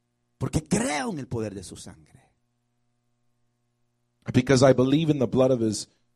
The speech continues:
Speaker 2: in the power of his blood.
Speaker 1: Dice que para que seamos rociados con su sangre.
Speaker 2: It says so we may be cleansed.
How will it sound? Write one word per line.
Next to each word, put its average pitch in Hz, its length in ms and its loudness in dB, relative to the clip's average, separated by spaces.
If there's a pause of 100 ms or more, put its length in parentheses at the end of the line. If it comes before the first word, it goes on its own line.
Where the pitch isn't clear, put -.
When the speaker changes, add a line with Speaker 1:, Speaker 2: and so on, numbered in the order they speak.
(120)
Speaker 2:
in 120 220 -4 (580)
the 113 60 0
power 147 400 6
of 120 120 4
his 104 160 -2
blood. 101 420 -2
Speaker 1:
Dice 165 260 -4
que 156 240 -10 (260)
para 139 260 -6
que - 120 -14
seamos 160 360 -6
rociados 127 600 -12
con 95 200 -20
su - 120 -18
sangre. - 440 -20
Speaker 2:
It - 80 -14
says - 240 0
so 131 120 2
we 123 100 2
may 127 260 -2
be 123 80 -20
cleansed. 139 840 -10